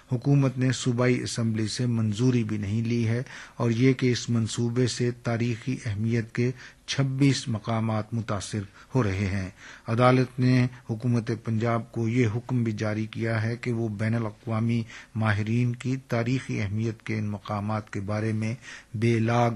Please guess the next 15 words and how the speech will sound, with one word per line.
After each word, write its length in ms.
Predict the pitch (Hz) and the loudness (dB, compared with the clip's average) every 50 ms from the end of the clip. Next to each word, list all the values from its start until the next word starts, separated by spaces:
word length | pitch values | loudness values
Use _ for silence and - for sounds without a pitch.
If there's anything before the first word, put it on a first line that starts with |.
| 107 - - | -4 -6 -4
آرا 300 | 110 104 107 113 117 113 | -4 -2 0 0 0 0
حاصل 380 | 98 101 101 95 - - 95 87 - | 0 -2 -4 -4 -6 -8 -8 -8 -8
کر 160 | - 104 98 | -8 -8 -8
کے 200 | - - 110 107 - | -6 -6 -6 -4 -4
اگلا 360 | 113 101 104 113 110 104 101 - - - - - - | -4 -4 -2 0 0 -2 -2 -6 -10 -16 -16 -8 -2
لائحہ 320 | 113 110 104 104 107 104 | 0 0 0 0 0 -2
عمل 160 | 98 101 101 101 | -4 -6 -6 -6
مرتب 460 | 98 98 98 98 95 - - - 90 - - | -6 -6 -8 -8 -10 -8 -8 -8 -8 -4 -4
کرے۔ 280 | - 107 98 92 87 - - - - - - - - - | -4 -2 -2 -4 -6 -8 -12 -18 -20 -20 -20 -16 -8 -8
اقوام 400 | 117 - - - 135 135 131 135 | -8 -6 -2 0 2 4 6 6
متحدہ 720 | 139 135 131 127 127 - - 120 113 120 117 120 135 135 123 | 4 4 2 0 -2 0 0 0 0 2 2 2 2 2 2
کے 80 | - 120 | 0 -4
ادارے 460 | 117 117 113 113 117 117 117 123 123 | -6 -4 -2 0 0 2 2 2 2
یونیسکو 720 | 117 107 110 107 104 107 117 120 120 - - - 139 139 127 | 0 0 -2 -2 0 0 0 0 -2 -2 -4 -2 -2 -2 -2
کی 280 | 135 - 120 120 131 | -2 -4 -4 -4 -4